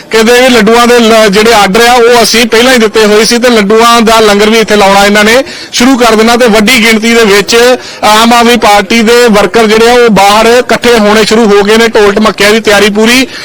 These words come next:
ਕੀਤੀ ਜਾ ਰਹੀ ਹੈ। ਸਰਪੰਚ ਸਾਹਿਬ ਸਾਡੇ ਨਾਲ ਨੇ, ਝਬਾਲ ਏਰੀਆ ਦੇ ਵਿੱਚ ਇਹ ਰਹਿੰਦੇ ਨੇ। ਝਬਾਲ ਏਰੀਆ ਹੀ, ਅ, ਸਰਪੰਚ ਸਾਹਿਬ ਤੈਅ ਕਰਦਾ ਵੀ ਤਰਨਤਾਰਨ ਦੀ ਜਿਹੜੀ ਸੀਟ ਆ, ਉਹ ਕਿੱਧਰ ਨੂੰ ਜਾਣੀ ਹੈ। ਤੁਹਾ-, ਤੁਹਾਨੂੰ ਇੰਨੀ ਕੁ ਮਾਰਜਨ ਦੀ ਉਮੀਦ ਸੀਗੀ ਵੀ ਇੰਨਾ ਮਾਰਜਨ ਹੋਊਗਾ ਜਾਂ ਇਸ ਤੋਂ ਵੱਧ ਦੀ ਉਮੀਦ ਸੀਗੀ?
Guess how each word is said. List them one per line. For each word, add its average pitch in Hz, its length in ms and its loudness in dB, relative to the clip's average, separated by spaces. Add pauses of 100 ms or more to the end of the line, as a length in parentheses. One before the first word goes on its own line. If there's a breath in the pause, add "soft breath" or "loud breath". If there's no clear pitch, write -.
(140)
ਕੀਤੀ 247 320 -2
ਜਾ 208 180 0
ਰਹੀ 196 160 0
ਹੈ। 139 100 -2 (180)
ਸਰਪੰਚ 220 360 -2
ਸਾਹਿਬ 247 160 0
ਸਾਡੇ 226 260 0
ਨਾਲ 214 240 0
ਨੇ, 233 80 0
ਝਬਾਲ 220 360 0
ਏਰੀਆ 220 300 0
ਦੇ 226 100 2
ਵਿੱਚ 208 220 0
ਇਹ 208 240 0
ਰਹਿੰਦੇ 214 300 0
ਨੇ। 233 200 0 (260 loud breath)
ਝਬਾਲ 208 360 2
ਏਰੀਆ 220 320 0
ਹੀ, 233 400 -2
ਅ, - 20 0
ਸਰਪੰਚ 196 300 -2
ਸਾਹਿਬ 226 140 0
ਤੈਅ 226 220 0
ਕਰਦਾ 202 320 0
ਵੀ 214 120 0
ਤਰਨਤਾਰਨ 202 560 -2
ਦੀ 214 260 -2 (280 loud breath)
ਜਿਹੜੀ 208 300 0
ਸੀਟ 208 380 -2
ਆ, 233 60 2
ਉਹ 233 160 2
ਕਿੱਧਰ 240 220 0
ਨੂੰ 240 140 2
ਜਾਣੀ 147 320 0
ਹੈ। 107 60 -6 (360 loud breath)
ਤੁਹਾ-, 233 220 0
ਤੁਹਾਨੂੰ 226 500 0
ਇੰਨੀ 240 260 0
ਕੁ 254 400 0
ਮਾਰਜਨ 190 440 0
ਦੀ 233 120 0
ਉਮੀਦ 214 260 0
ਸੀਗੀ 214 260 -4
ਵੀ 254 80 0
ਇੰਨਾ 233 200 0
ਮਾਰਜਨ 214 340 0
ਹੋਊਗਾ 220 280 0
ਜਾਂ 240 120 0
ਇਸ 226 60 -2
ਤੋਂ 226 140 -2
ਵੱਧ 202 160 0
ਦੀ 240 120 -2
ਉਮੀਦ 214 220 0
ਸੀਗੀ? 180 260 -8